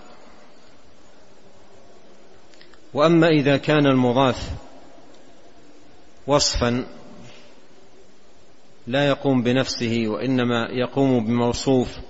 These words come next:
كالسمع والبصر والعلم والإرادة والكلام، فإضافته إلى الله سبحانه وتعالى إضاف-، إضافة وصف.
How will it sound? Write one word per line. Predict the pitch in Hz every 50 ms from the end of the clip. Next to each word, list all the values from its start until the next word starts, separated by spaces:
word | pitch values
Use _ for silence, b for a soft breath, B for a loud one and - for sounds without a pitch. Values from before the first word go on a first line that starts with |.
| - - - - - - - -
كالسمع | 123 - - - - 139 135 131 131 120 101 98 87
والبصر | 98 101 113 110 107 101 123 127 - - - 127 120 117
والعلم | 117 110 107 107 107 107 92 120 135 139 135 131 127 120 117
والإرادة | 107 107 95 107 120 120 131 135 139 127 113 131 120 104 - - - - - - - -
والكلام، | 123 151 160 147 - - 135 120 117 107 98 85 - - - - - - - - - - - - - - - - - - - - - - - -
فإضافته | 135 139 135 117 135 135 127 156 170 170 - 143 139 139 143
إلى | - 147 131 127
الله | 123 131 143 135 127 123
سبحانه | 113 - - 117 107 104 131 139 135 127 120 117
وتعالى | 117 110 - - 113 120 135 151 160 151 139 147 139
إضاف-، | 131 147 135 117 - -
إضافة | 143 135 120 120 135 135 - - 117 - 120
وصف. | 113 117 123 - - - - 120 110 104 98